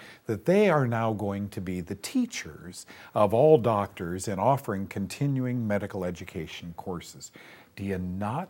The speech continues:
see a conflict there, folks, that drug companies are teaching your doctors.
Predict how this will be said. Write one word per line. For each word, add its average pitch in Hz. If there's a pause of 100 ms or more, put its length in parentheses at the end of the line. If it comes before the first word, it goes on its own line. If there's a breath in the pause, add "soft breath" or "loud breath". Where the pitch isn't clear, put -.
(100)
see 127
a 98
conflict 135
there, 131 (340)
folks, 123 (320 loud breath)
that 92 (160)
drug 151
companies 101 (260 soft breath)
are 98
teaching 165 (220)
your 110
doctors. 90